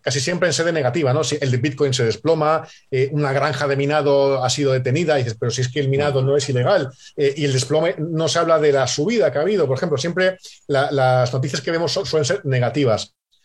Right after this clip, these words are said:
Es un grave error, ¿no? Porque eso hace que la gente, el público en general, asocie blockchain como algo negativo, ¿no? O cuando hablamos de piratería,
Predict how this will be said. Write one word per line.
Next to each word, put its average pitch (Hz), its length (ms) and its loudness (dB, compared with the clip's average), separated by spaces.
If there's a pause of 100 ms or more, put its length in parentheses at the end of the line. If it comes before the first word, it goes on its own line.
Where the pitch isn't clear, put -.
Es 175 160 -2
un 214 80 2
grave 165 220 4
error, 170 200 4
¿no? 185 140 0
Porque 143 240 2
eso 139 120 -2
hace 180 160 -6
que 156 120 -2
la 131 140 0
gente, 160 280 -2
el 135 80 -4
público 160 240 -4
en 131 60 -4
general, 165 160 2
asocie 175 420 -2 (300)
blockchain 156 340 0
como 156 160 0
algo 165 220 2
negativo, 135 520 0
¿no? 170 140 0
O 147 140 -2
cuando 123 160 0
hablamos 139 280 2
de 135 120 2
piratería, 165 600 2